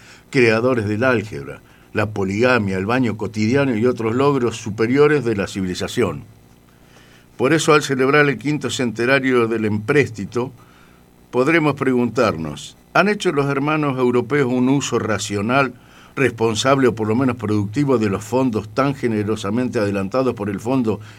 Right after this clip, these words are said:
Indoamericano e Internacional? Deploramos decir que no.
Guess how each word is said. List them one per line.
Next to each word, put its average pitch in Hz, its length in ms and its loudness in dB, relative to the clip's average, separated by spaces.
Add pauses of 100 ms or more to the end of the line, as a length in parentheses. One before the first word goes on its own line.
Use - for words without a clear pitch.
(140)
Indoamericano 120 880 2
e 107 60 2
Internacional? 101 1040 0 (1700)
Deploramos 135 580 4
decir 120 300 0
que 110 160 0
no. 139 260 2